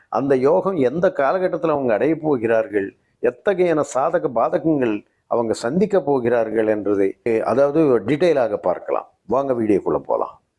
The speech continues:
ஆழ்ந்த ஒரு சிந்தனை, அறிவு கூர்மையுடன் செயல்பட்டு வெற்றி மேல வெற்றி கூடிய குவியும்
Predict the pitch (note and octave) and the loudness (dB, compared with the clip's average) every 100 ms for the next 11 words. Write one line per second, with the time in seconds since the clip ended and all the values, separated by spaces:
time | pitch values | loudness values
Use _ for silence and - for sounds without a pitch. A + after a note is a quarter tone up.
0 | _ _ _ _ _ A2 B2+ F3 F3+ F3 | _ _ _ _ _ 0 0 2 0 2
1 | D#3 D3+ C#3+ D3 D3 D3+ D3+ D3 D3 D3+ | 2 0 -2 -2 0 0 0 0 0 -4
2 | - _ - C3 F3 G3 G3+ - F3 D#3+ | -8 _ -2 0 2 0 0 0 0 2
3 | D#3+ D#3 D#3 D3 C#3 C#3+ D3 D3 C#3+ B2+ | 2 2 2 0 -2 -2 0 0 0 -4
4 | - - B2 B2+ - _ _ _ _ _ | -4 -2 0 0 -4 _ _ _ _ _
5 | - B2+ D3 - G3+ F3 E3 D3+ C#3+ C#3+ | -4 -2 -2 0 2 4 2 2 0 0
6 | C#3 C#3 C#3 B2 A#2+ A2+ - C3 B2 A#2+ | -2 -2 0 2 2 0 -2 0 2 2
7 | A#2+ A#2+ | 2 -2